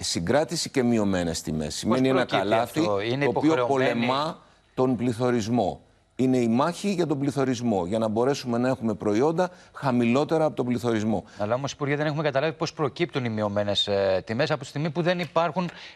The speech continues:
Speaker 2: κάποιες συμφωνίες με τα σούπερ μάρκετ να κρατήσουν, να συγκρατήσουν τις τιμές χαμηλά.
Speaker 1: Ε, αυτή τη στιγμή, ε, γίνεται, γίνονται και συζητήσεις και με την εφ-,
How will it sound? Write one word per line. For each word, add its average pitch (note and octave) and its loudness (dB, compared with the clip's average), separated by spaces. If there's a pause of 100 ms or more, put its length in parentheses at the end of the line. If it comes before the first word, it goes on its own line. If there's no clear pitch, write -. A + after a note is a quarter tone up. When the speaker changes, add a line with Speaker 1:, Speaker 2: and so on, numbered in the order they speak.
(100)
Speaker 2:
κάποιες E3 2
συμφωνίες E3 -2
με A#2 -2
τα B2 2
σούπερ B2 -2
μάρκετ A#2+ 0
να B2+ -2
κρατήσουν, B2 -2
να G#2 0
συγκρατήσουν A#2+ -2 (360)
τις A2+ -2
τιμές A2 0
χαμηλά. F#2+ -2
Speaker 1:
Ε, F#2 2
αυτή F2+ -2
τη C3+ 2
στιγμή, G#2+ 0
ε, G#2+ -2
γίνεται, A2 0 (200)
γίνονται A2+ 2
και C#3+ 0
συζητήσεις G2 -2
και A2 0
με G#2 2
την F2+ -2
εφ-, E2+ -2